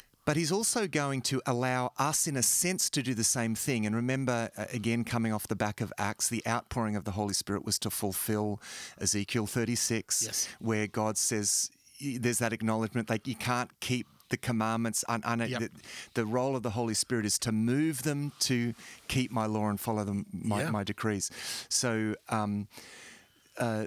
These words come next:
Speaker 1: so Jesus is, um, is then, you know, pointing to the law and a much, uh, more stringent, it's a, it's l-, less about just action, it's more about attitudes, and
Speaker 2: Yep.
Speaker 1: uh, so he's certainly,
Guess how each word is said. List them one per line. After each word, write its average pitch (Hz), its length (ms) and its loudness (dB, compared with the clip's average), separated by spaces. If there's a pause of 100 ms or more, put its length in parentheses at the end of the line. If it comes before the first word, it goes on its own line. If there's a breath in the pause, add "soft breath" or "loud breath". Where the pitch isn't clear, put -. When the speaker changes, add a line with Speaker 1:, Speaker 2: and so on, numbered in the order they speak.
Speaker 1:
so - 220 2
Jesus 147 440 2
is, 117 380 0 (120)
um, 101 380 0 (460)
is 123 160 0
then, 120 220 0
you 151 100 0
know, 117 80 0
pointing 131 400 -2
to - 140 -4
the 113 100 0
law 107 460 0 (920)
and 117 140 2
a 113 40 0
much, - 560 0 (220)
uh, 110 140 0
more 113 240 2
stringent, 143 500 0
it's 120 200 2
a, 110 140 -2
it's - 240 0 (120)
l-, 127 100 -4 (220)
less 120 280 2
about 117 280 0
just - 280 0
action, 113 380 0
it's 110 160 -2
more 113 200 2
about 110 280 0
attitudes, 110 720 0
and 98 120 0
Speaker 2:
Yep. 98 100 0 (580 loud breath)
Speaker 1:
uh, 104 240 -2
so 131 240 2
he's 131 160 2
certainly, 135 640 0